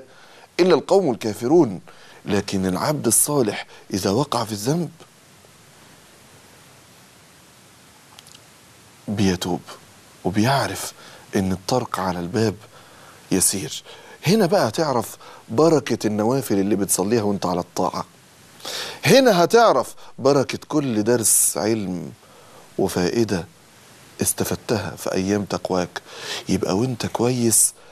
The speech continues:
حوش معاملة، وانت سائر اجمع علم بالله، وانت على الطاعة احرز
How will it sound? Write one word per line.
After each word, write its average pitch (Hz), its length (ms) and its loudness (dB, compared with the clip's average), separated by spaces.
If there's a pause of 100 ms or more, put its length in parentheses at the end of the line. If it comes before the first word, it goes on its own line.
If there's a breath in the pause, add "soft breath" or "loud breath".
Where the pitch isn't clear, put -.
(140 loud breath)
حوش 147 960 0
معاملة، 98 560 -2 (800 loud breath)
وانت 123 720 2
سائر 180 540 4 (760 loud breath)
اجمع 165 760 4 (800)
علم 127 400 4
بالله، 95 460 -4 (680 loud breath)
وانت 147 640 6
على 160 260 6
الطاعة 202 600 4 (1000 soft breath)
احرز 131 880 2